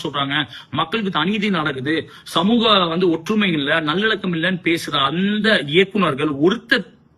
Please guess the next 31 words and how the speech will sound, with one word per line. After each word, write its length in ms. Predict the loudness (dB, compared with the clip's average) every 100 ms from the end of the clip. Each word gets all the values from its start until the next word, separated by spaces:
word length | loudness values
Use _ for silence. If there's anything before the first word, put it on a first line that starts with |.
| -2
ஒருத்தர் 380 | 0 2 0 -2
வீடியோ 240 | 0 0
வெளியிட்டீங்களா, 540 | 2 0 -4 -6 -6 -8 -16 -8
சுட்டு 240 | -6 -2
செய்தி 200 | -2 -2
போட்டீங்களா? 360 | -4 -2 -2 0
இல்ல. 180 | 0
ஏன் 180 | 0 0
தெரியுமா? 260 | 0 -2 -2
உங்களுக்கே 440 | 0 -2 0 0
தெரியும் 280 | 2 0 2
இதோட 220 | 0 -2
தப்பு 300 | -4 -4 -4
விஜய் 220 | -2 0 -2
சைடு 120 | -4
தான் 140 | -4
நடந்திருக்குன்னு. 500 | -6 -8 -10 -10 -12 -14 -18 -4
எங்க 240 | 0 2 2
நம்ம 180 | 2
விஜய்க்கு 360 | 0 0 0 0
எதிராக 320 | 2 0 0
ட்வீட் 280 | -2 -2 -2
போட்டாலோ 300 | 0 0 0
இல்ல 140 | 0
வீடியோ 280 | 0 0 0
கொடுத்தாலோ 380 | -2 -2 -2 0
நாளைக்கு 400 | 0 0 -2 -4
நம்ம 200 | -4 -4
திரைப்படங்கள் 480 | -2 0 0 -2 -2
வெளியாகும் 380 | 0 0 0 -2
போது 340 | -4 -6 -6